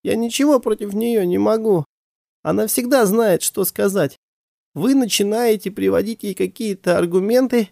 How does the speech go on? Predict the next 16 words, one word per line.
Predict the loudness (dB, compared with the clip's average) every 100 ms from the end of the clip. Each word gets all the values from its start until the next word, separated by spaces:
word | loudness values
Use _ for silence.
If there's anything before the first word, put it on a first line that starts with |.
| -2
речь | -2 -2 -2
идет | -2 0
о | 2
машине, | 2 0 0 0 2 2 0 -2 -2
а | 2 4
она | 4 2
спрашивает | 4 2 4 2 0
вдруг: | 2 0 0 _
«Почему | -8 -4 2 2 4
это | 2 0 -4
ты | -4 -4
так | -2 -4 -4 0
долго | 4 4 4 2
был | 4 4
в | 4 4
ванной?» | 4 2 2 0 -4